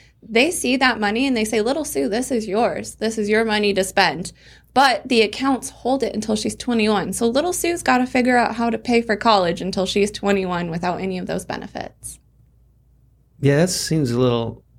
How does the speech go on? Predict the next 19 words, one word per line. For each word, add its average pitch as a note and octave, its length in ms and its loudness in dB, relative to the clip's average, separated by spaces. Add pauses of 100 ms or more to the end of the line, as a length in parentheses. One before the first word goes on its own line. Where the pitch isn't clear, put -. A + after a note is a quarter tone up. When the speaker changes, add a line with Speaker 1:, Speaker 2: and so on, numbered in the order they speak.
(320)
Speaker 2:
unfair. A2 580 -4 (220)
Speaker 1:
Mm-hmm. G#3 480 -2 (280)
Speaker 2:
Because G#3+ 220 2
I A3+ 120 6
could, A3 200 -2
and G3+ 100 0
I, G3+ 360 2
I, F#3+ 40 -4 (120)
it F#3 260 -4
seems B3+ 320 0
unfair D#3 300 2
because C#3+ 480 0 (1300)
Bob E3+ 440 2
Sewell D#3+ 320 2
gave C3+ 260 2
it A2+ 120 -10
to B2+ 100 2
little B2 240 2
Sue. G#2 400 -2